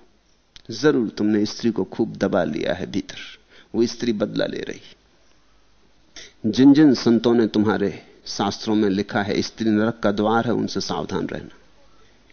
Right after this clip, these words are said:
ये व्यक्ति न तो स्त्री को समझ पाए, न स्वयं को समझ पाए।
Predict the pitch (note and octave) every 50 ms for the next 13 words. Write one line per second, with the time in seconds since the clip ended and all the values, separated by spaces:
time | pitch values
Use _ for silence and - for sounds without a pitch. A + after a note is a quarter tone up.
0 | _ _ - - A#2 A#2+ A#2+ G#2+ A#2 B2 B2+ - - - A#2 A2 A2+ A2 - G2+
1 | G2 G2 - - - - B2 A2 - G2 - - F2+ F#2 G#2 - - - - A2
2 | A2 G2+ F2+ - F2 F2 - - - G#2 F#2 F#2+ G2 G2 - - - - - -
3 | - - - - - - - -